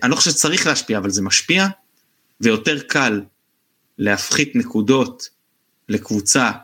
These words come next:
נגיד כמו שהפחיתו לביתר ירושלים, שהיא לא משחקת על כלום בליגה, מאשר לקבוצות שמשחקות על משהו. אני גם לא חושב שאם ביתר ירושלים הייתה במאבק על, אה, הישארות בליגה, היו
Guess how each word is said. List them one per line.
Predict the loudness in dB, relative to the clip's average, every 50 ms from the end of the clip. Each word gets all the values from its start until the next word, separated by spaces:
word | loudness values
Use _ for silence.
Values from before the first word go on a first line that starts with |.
| -4
נגיד | -2 0 0 2 2
כמו | 2 2
שהפחיתו | 2 2 0 0 0 2 4 4
לביתר | 4 4 4 2 2 0 0
ירושלים, | 0 0 0 0 0 2 2 2 2 0 -2 -4 -8 -16 -20 -20 -20 -20 -20 -20 _ -20 -20 -20 -14 -6 -2
שהיא | 0 0 2 2 2 2 2 2 0 0 -2 -4 -4 0
לא | 2 2 2
משחקת | 2 2 0 -2 -2 -2 -2
על | -2 -2
כלום | 0 2 2 4 4 4 2
בליגה, | 2 2 2 0 0 2 0 -2 -2 -4 _ _ _ _ _ _ -6
מאשר | -4 0 0 2
לקבוצות | 2 2 0 0 0 0 0
שמשחקות | 0 0 0 -2 -4 0 -2 0 2
על | 2
משהו. | 2 4 4 4 4
אני | 4 4
גם | 4 4
לא | 2
חושב | 2 2 2 0 2
שאם | 2 2 2 2
ביתר | 2 2 0
ירושלים | 0 0 0 0 0 0
הייתה | 0 0 0
במאבק | 0 2 2 4 2 2 2 0 0
על, | 0 2 2
אה, | 2
הישארות | 4 4 4 2 2 2 0 0 2
בליגה, | 2 2 2 2 2
היו | 2